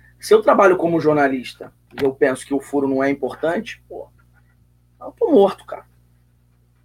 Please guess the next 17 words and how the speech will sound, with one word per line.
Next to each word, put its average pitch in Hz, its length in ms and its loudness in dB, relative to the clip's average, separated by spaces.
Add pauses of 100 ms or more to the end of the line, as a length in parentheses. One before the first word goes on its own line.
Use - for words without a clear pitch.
(120)
Ele 156 200 0
pode 196 320 4 (120)
não 196 180 2
achar 190 260 2
o 202 80 2
furo 208 300 0
mais 196 340 0
importante, 196 680 -6
cada 294 220 -8
um 339 60 -8
pode 294 200 -4
achar - 240 -2
o 175 60 -4
que - 100 -20
quiser. 135 420 -8 (540)
Mas, 131 400 -2 (260)
é, 123 720 0